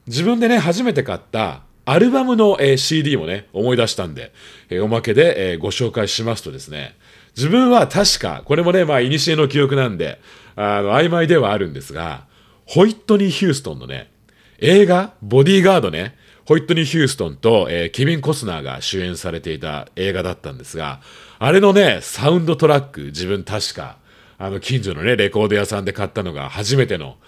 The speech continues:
アルバムシーディーだったか、あるいは、山田かつてないテレビの、山田邦子のね、山田かつてないシーディー。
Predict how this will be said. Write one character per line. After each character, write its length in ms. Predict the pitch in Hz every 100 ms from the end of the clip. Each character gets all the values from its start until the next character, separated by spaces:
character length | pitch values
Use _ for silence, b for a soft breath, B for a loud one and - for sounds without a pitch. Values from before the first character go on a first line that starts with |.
| b b
ア 100 | 95
ル 80 | 117
バ 80 | 113
ム 80 |
シ 180 | 107 117
ー 20 | 107
デ 60 |
ィ 20 |
ー 40 | 98
だ 80 | 76
っ 40 |
た 140 | -
か、 320 | 71 92 73 - b b
あ 160 | 98 131
る 140 | 208
い 100 | 233
は、 220 | 107 69 - _ _ - -
山 320 | 95 143 202
田 120 | 214
か 160 | - 196
つ 80 | -
て 80 |
な 100 | 117
い 80 | 90
テ 100 | -
レ 100 | 92
ビ 120 | 73
の、 300 | 73 92 71 - b b
山 260 | 127 165
田 100 | 196
邦 220 | - 202 160
子 100 | 92
の 120 | 78
ね、 260 | 78 85 - b b b
山 300 | 110 143 208
田 140 | 208
か 160 | 202 202
つ 80 | -
て 100 | -
な 120 | 92
い 40 |
シ 280 | 80 - 123
ー 40 | 120
デ 60 |
ィ 240 | - -
ー。 60 | -